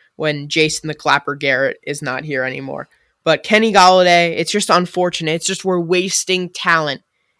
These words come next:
It's, it's, we're, you know, this guy on his day is one of the best receivers in the league. There's a reason we paid him the money, because he is a talented receiver.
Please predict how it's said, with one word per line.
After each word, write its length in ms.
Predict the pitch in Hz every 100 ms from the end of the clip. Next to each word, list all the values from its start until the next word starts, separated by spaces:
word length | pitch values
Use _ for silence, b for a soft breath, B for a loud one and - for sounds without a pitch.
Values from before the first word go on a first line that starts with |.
| _
It's, 220 | 180 180 -
it's, 360 | 180 - -
we're, 360 | 180 185 185 185
you 120 | 202
know, 120 | 185
this 220 | 165 -
guy 360 | - 214 208 202
on 320 | - 185 190
his 260 | 202 185 165
day 340 | 165 160 147
is 160 | 139 160
one 180 | 165 165
of 60 |
the 80 | 156
best 420 | 139 170 165 -
receivers 460 | 156 - 156 147 151
in 180 | - 151
the 120 | 143
league. 340 | 147 139 139 _ _ _
There's 180 | 175 165
a 80 | 170
reason 400 | 185 240 226 214
we 120 | 180
paid 340 | - 185 170
him 240 | 170 160 156
the 80 | 143
money, 460 | 143 160 196 240 _ _ _ _ _ _
because 300 | 165 185 170
he 100 | 180
is 100 | 156
a 60 | 151
talented 680 | - 185 175 175 170 170
receiver. 640 | 151 139 - 196 165 110